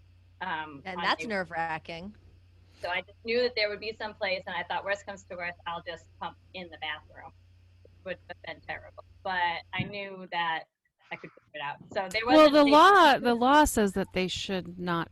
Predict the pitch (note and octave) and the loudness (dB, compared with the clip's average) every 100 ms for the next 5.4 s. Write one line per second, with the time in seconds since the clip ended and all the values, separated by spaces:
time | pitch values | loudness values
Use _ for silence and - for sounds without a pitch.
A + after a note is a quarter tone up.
0 | - F3+ E3+ E3+ F3 E3 D3 - C#3 C#3 | -8 -4 -4 -4 -6 -6 -6 -10 -12 -10
1 | D3+ F3+ D#3+ - - F3 C3 A2+ - F#3+ | -6 -4 -4 -6 -12 -8 -8 -8 -12 -14
2 | _ - - _ _ _ _ _ - G3+ | _ -20 -20 _ _ _ _ _ -4 0
3 | A#3 A#3+ A#3 A3 G3+ - - - G#3 G#3 | 2 2 0 -2 -6 -10 -18 -6 -6 -6
4 | F#3 G3+ F#3+ F#3 F3 E3+ - C#4+ D#4+ E4 | -4 -4 -2 -4 -4 -6 -4 -2 -2 -4
5 | E4 G#3+ F#3 F#3 | -2 -2 -4 -8